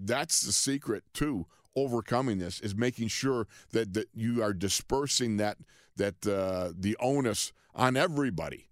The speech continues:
not just whoever replaces him in the lineup, not just who re-, who's,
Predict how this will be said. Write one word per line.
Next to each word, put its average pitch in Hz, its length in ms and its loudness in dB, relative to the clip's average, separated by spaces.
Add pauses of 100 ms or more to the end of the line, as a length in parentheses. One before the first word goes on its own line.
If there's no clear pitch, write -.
not 127 280 0
just 131 400 -2 (560)
whoever 127 320 0
replaces 101 680 0
him 92 100 0
in 90 80 -2
the 85 60 -4
lineup, 87 440 -2
not 117 200 2
just 120 300 -2 (240)
who 135 200 0
re-, 113 260 -2
who's, 113 320 -2